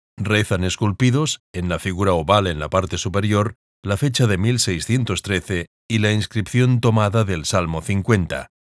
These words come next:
"Purifícame, y seré más blanco que la nieve". Toda la composición, cerrada por dos ligeras y elegantes balaustradas laterales,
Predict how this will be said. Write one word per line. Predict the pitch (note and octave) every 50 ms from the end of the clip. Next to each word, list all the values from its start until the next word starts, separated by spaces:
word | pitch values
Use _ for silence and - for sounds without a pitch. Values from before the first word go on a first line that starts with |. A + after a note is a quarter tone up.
| _ _ _ _ _ _ _ _ -
"Purifícame, | - G2 F#2 F2 E2+ - A2+ G#2 - F#2+ F2 G#2+ C3 C#3+ - _ _ _ _ _ _ -
y | A2 G2+
seré | - - F#2 E2+ F#2+ A2+
más | A#2 G#2 G2 F#2 D#2+
blanco | D#2+ F2+ F#2+ A2+ C3 B2+ A2+ - A2+ F#2+
que | - G#2
la | F#2+ F#2
nieve". | F2+ F2 D#2+ D2 C2+ C2 A#1+ B1 - _ _ _ _ _ _ _ _ _ _ _ _ _ _ _ -
Toda | - A#2+ B2 C#3+ C#3
la | C#3 C3 A#2
composición, | - A#2 G2+ F#2 G2+ F#2 - F2+ - - A2 F#2 D#2 D2 D2 E2+ - _ _ _ -
cerrada | - G#2+ F2+ F2 G2+ G#2 G2+ G#2 G2+ E2
por | G2+ G2 F2+ F2
dos | E2+ G2+ G#2+ F#2+ F#2
ligeras | G2 F#2+ F2+ E2+ - - A2 A2 G#2+ G#2+ G2+ - -
y | G#2+ F#2+ F#2
elegantes | E2+ D#2 D#2+ D#2 F#2+ A2 A#2+ A#2 - A#2 G#2 F#2+
balaustradas | G2+ G2 F2+ E2+ D#2+ D#2 - A2 A2 A2 G2 F#2+ F2 D2+
laterales, | F2 D#2 - - C2+ D#2 F#2 F2+ F2 F#2 - -